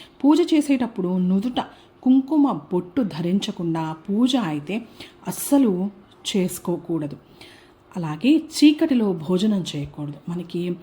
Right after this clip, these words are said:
ఎంత ఆకలేసినా సరే కొద్దిగా అయినా సరే వెలుతురు ఉంచుకొని భోజనం అనేది చేయాలి. సంధ్యా సమయంలో, అంటే సాయం సంధ్యా సమయంలో చాలామంది నిద్రపోతూ ఉంటారు. ఈ పని కూడా అస్సలు చేయకూడదు. అలాగే అసుర సంధ్య వేళలో భార్యాభర్తలు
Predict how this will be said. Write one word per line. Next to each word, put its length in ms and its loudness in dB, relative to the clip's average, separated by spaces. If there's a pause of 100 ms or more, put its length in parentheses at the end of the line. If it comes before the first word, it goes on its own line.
(300)
ఎంత 340 0
ఆకలేసినా 640 -2
సరే 300 -6 (140)
కొద్దిగా 480 0
అయినా 300 -2
సరే 200 -4
వెలుతురు 440 0
ఉంచుకొని 500 -4 (380)
భోజనం 380 2
అనేది 200 -4 (140)
చేయాలి. 280 -4 (300)
సంధ్యా 460 4
సమయంలో, 480 0
అంటే 200 -2
సాయం 380 -2
సంధ్యా 400 -4
సమయంలో 500 -6 (380)
చాలామంది 460 4
నిద్రపోతూ 560 -4
ఉంటారు. 360 -6 (420)
ఈ 180 6
పని 220 4
కూడా 300 -2 (100)
అస్సలు 300 2 (140)
చేయకూడదు. 500 -6 (340)
అలాగే 480 0 (340)
అసుర 320 -2
సంధ్య 380 -4
వేళలో 420 -2
భార్యాభర్తలు 920 -4